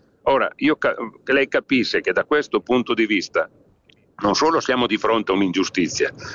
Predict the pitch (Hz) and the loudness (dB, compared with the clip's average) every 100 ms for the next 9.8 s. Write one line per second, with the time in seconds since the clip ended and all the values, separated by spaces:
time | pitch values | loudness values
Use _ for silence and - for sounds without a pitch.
0 | - - 85 - 147 123 98 - 127 117 | -10 -4 -2 0 0 0 0 2 0 0
1 | - 95 98 110 131 - 113 - - 143 | 0 0 2 2 0 0 -4 -4 0 0
2 | 113 90 - 92 - - 120 107 85 85 | 2 0 -2 -2 -2 0 0 2 0 -4
3 | - 104 82 92 85 92 - 196 _ _ | 0 -2 0 0 0 0 -2 -2 _ _
4 | _ - 95 95 90 113 113 92 92 - | _ 0 2 2 2 0 0 -4 -8 -10
5 | _ - 160 170 - 123 123 143 190 139 | _ -6 -2 0 0 0 0 -2 -2 -2
6 | 104 101 120 98 - - _ _ _ 117 | 0 2 2 0 -4 -12 _ _ _ -2
7 | 107 151 180 175 123 104 - 127 127 120 | 0 2 2 0 0 -2 0 0 2 2
8 | 143 170 151 - 104 107 135 117 120 117 | 2 2 0 -2 0 0 2 2 2 0
9 | 107 110 - - 170 92 85 87 | 2 0 -2 -2 2 2 2 0